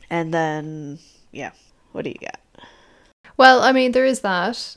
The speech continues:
Speaker 2: and then there's also the fact that Kaladin appears to have a special power, and we now know the answer to him, all of his money suddenly becoming done. <laughs>
Speaker 1: Always.
Speaker 2: He was using <laughs> the Stormlight.
Speaker 1: Somehow, some way.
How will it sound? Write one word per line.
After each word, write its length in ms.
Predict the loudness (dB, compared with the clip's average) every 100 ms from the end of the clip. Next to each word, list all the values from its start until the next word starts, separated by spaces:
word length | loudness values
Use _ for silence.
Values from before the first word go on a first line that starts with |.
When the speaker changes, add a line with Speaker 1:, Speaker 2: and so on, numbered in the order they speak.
| -6
Speaker 2:
and 100 | -2
then 120 | 0
there's 180 | 0 2
also 240 | 0 0
the 80 | -6
fact 340 | -4 -4 -4
that 260 | -8 -8 -6
Kaladin 640 | -4 0 0 0 0 -2
appears 300 | -4 -6 -8
to 60 | -6
have 100 | -10
a 20 |
special 240 | -10 -12 -10
power, 380 | -4 -2 -2 -2
and 160 | -4
we 80 | -4
now 180 | -6 -6
know 260 | -4 -6
the 100 | -6 -8
answer 400 | -8 -8 -10 -12
to 320 | -14 -16 -14
him, 400 | -14 -12 -14 -16 _ _ _ _ _ -2
all 140 | -2
of 80 | -4
his 380 | -8 -10 -12 -18 _ _ -10
money 380 | -8 -8 -10 -14 _ _ _
suddenly 300 | -8 -8 -8
becoming 360 | -12 -14 -14 -8
done. 360 | -8 -8 -10 -12 -12
<laughs> 880 | -8 -6 -6 -6 -12 -12 -12 -10
Speaker 1:
Always. 520 | -2 0 2 0 0
Speaker 2:
He 100 | 2 2
was 180 | 2 8
using 460 | 8 8 6 6
<laughs> 140 | 2 2
the 120 | 0 0
Stormlight. 920 | -2 -2 0 0 0 0 -2 -4 -12 -12 -16 -14 -16 -16
Speaker 1:
Somehow, 840 | -14 -6 -2 -2 -4 -6 -6 -6
some 380 | -8 -12 -12 -12
way. 500 | -12 -12 -14 -18